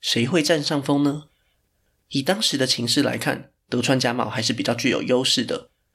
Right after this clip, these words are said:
因为在日本历史上，血统远比能力还要重要，除非像是德川吉宗一样，在社会上具有非常良好的评价。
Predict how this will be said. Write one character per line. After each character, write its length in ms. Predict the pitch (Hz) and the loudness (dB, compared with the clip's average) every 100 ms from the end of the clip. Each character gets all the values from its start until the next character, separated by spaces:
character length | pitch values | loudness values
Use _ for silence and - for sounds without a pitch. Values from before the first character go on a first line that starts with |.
| _ _ | _ _
因 120 | 247 | 4
为 80 | 247 | 6
在 120 | 240 | 6
日 120 | 233 202 | 2 2
本 180 | 101 | -2
历 80 | 131 | -2
史 160 | 127 - | -2 0
上， 240 | 135 117 - | -2 -2 -4
血 220 | - 123 | 0 0
统 220 | 131 113 | 0 0
远 140 | 117 | 0
比 140 | 120 113 | 0 0
能 240 | 107 117 | 0 2
力 160 | 143 120 | 2 2
还 160 | 123 | -2
要 140 | 123 143 | 0 -2
重 220 | - 117 | -2 -4
要， 340 | 117 - - _ _ - | -2 -4 -6 _ _ -6
除 140 | - | -2
非 160 | 180 214 | 2 2
像 160 | 214 | 0
是 80 | 196 | -2
德 180 | 180 123 | 0 0
川 220 | 123 139 | 2 0
吉 160 | 139 117 | 2 2
宗 200 | 127 127 | 2 0
一 80 | 120 | 0
样， 260 | 123 151 - | -4 -4 -4
在 120 | 127 | 0
社 160 | - 131 | 0 2
会 120 | 120 | 2
上 200 | 131 117 | 2 0
具 140 | 123 | 0
有 100 | 113 | 0
非 120 | - | 0
常 200 | 120 107 | -2 0
良 160 | 107 113 | 0 0
好 160 | 135 - | -2 -4
的 100 | 120 | -6
评 260 | - 127 | -8 -4
价。 320 | 127 120 - | -2 -4 -6